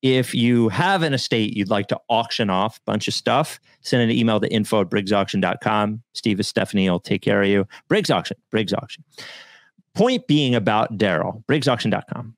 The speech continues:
Point being about Daryl, pushing this as far as possible for, I believe, the right reason.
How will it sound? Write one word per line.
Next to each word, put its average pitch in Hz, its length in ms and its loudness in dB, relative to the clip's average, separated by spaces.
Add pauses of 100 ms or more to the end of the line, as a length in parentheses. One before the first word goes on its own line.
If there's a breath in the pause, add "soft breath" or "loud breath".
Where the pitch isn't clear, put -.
Point 180 220 0
being 156 160 4
about 110 280 2
Daryl, 87 440 2
pushing 113 300 0
this 104 180 0
as 95 80 -2
far 98 240 2
as 95 100 0
possible 90 680 -2
for, 107 280 0
I 101 120 0
believe, 104 400 0
the 98 100 2
right 92 300 2
reason. 87 440 -2